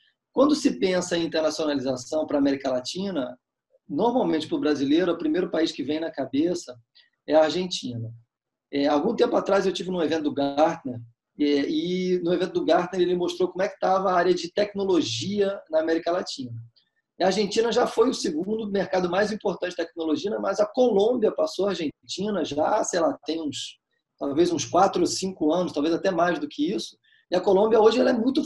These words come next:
forte do ponto de vista de tecnologia. Inclusive, eu estive lendo algum tempo atrás que a quantidade de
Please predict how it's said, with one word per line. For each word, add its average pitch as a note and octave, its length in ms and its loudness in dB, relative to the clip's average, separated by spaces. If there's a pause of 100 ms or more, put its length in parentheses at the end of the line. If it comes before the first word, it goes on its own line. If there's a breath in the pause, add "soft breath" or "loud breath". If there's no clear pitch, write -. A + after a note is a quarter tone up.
(100)
forte G#3+ 420 2
do E3 120 -2
ponto F3 300 -6
de D3 120 -2
vista F3+ 480 -2 (380)
de A3 540 -4
tecnologia. G3 800 0
Inclusive, E3+ 920 2 (320)
eu D#3 200 4
estive E3+ 360 0
lendo D#3+ 320 2
algum D3 180 0
tempo D3+ 200 -4
atrás - 420 -2
que D#3+ 240 0
a - 380 -6
quantidade F#3+ 600 0
de F3+ 120 -10